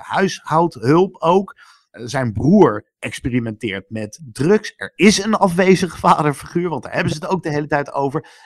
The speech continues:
En dat zijn allemaal dingen die, die kwartjes vielen bij mij in mijn hoofd pas wat later. Dus de film vond ik eerst,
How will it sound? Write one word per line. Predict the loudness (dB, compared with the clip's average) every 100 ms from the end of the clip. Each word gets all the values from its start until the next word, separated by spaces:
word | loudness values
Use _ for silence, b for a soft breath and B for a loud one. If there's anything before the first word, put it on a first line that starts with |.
| B
En | -4 -4 -8 b b
dat | -10 -6
zijn | -2
allemaal | 0 0 0
dingen | 0 0 -2
die, | -4 -4
die | -4
kwartjes | -4 -4 -6 -8 -10
vielen | -4 -2
bij | -2
mij | 0 -2
in | -2
mijn | -4
hoofd | -4 -6
pas | -6 -8
wat | -6 -6
later. | -4 -2 -4 -4
Dus | -10 -10
de | -10
film | -4 -2 -4 -10 b b b b _ _
vond | -10 -6 -4
ik | -6 -4
eerst, | -4 -2 -6 -16